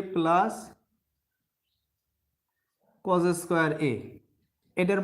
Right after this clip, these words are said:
মান কত আমাদেরকে বের করতে হবে। ঠিক আছে, আচ্ছা,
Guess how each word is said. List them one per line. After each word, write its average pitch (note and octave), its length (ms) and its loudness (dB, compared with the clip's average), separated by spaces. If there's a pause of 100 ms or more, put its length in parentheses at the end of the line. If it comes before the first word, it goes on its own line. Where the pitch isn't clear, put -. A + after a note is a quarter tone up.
মান E3 120 4 (140)
কত E3+ 120 0 (140)
আমাদেরকে E3 340 2 (100)
বের G3+ 200 6
করতে C#3+ 300 -2
হবে। G2+ 200 -10 (220)
ঠিক F#3 120 -4 (220)
আছে, - 180 -4 (1040)
আচ্ছা, - 180 -6